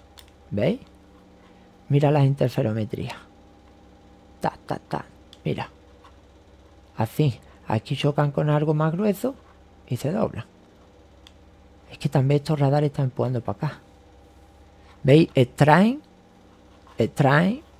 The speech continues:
Extraen. Van drenando. Extraen, extraen, extraen. ¿Veis cómo llega hasta aquí? Así lo vamos a ver mejor. Van drenando,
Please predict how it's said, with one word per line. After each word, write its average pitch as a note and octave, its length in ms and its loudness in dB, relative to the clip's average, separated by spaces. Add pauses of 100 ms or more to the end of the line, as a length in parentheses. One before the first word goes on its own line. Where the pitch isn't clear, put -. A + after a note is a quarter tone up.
(140)
Extraen. D#3 680 0
Van B2+ 200 2
drenando. D3 520 2 (720)
Extraen, D#3+ 540 -2
extraen, C3+ 500 -2
extraen. B2+ 580 -2 (360)
¿Veis D#3+ 260 0
cómo C3+ 360 -2
llega C3 240 2
hasta A#2+ 160 -2
aquí? G3 340 -4 (1500)
Así A2 360 -2
lo D#3 100 2
vamos A2+ 240 0
a - 20 0
ver G#2 160 -2
mejor. E3 340 0 (1120)
Van C3 220 2
drenando, F#3 800 2